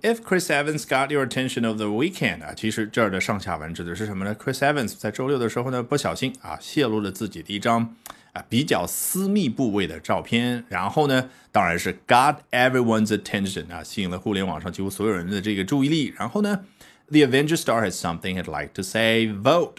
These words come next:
哦，那这位复仇者联盟的明星呢，他反而有事儿要跟大家说啊，说的内容就一个词叫 vote，也就是投票。其实什么意思啊？就是周六刚发生这个事儿的时候，Chris Evans，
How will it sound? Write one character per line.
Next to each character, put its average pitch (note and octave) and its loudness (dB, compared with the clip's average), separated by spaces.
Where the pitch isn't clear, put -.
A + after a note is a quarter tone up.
哦， B2+ 4
那 A2+ 0
这 G2 -2
位 F2+ -2
复 G#2+ -8
仇 G#2 0
者 F2+ -2
联 E2 -6
盟 G#2 -2
的 A2 0
明 F2 -4
星 C#3+ -4
呢， C3+ -2
他 B2+ 2
反 D#2 -6
而 G2+ -2
有 F#2+ -10
事 - -2
儿 - -2
要 G2+ 2
跟 D#2 -8
大 D#2+ -10
家 D#2+ -4
说 F2 -8
啊， - -12
说 - 0
的 G2+ 2
内 A#2 2
容 E2+ -2
就 F2+ -2
一 A#2 -4
个 F#2 -4
词 - -8
叫 E2 0
vote， F2+ 0
也 E2+ -10
就 F#2+ -2
是 F2 -4
投 - -8
票。 D#3+ 0
其 C3 2
实 B2+ 0
什 D#2+ -4
么 D#2+ -6
意 E2+ -4
思 E2 -8
啊？ C2+ -10
就 B2 0
是 A2 -2
周 G3 4
六 A3+ 2
刚 F3 0
发 E3+ 0
生 E3+ 0
这 E3 0
个 C#3+ 2
事 C#3+ -2
儿 C#3 2
的 G#2 -2
时 F#2+ -4
候， G2 -2
Chris A2 0
Evans， A2 0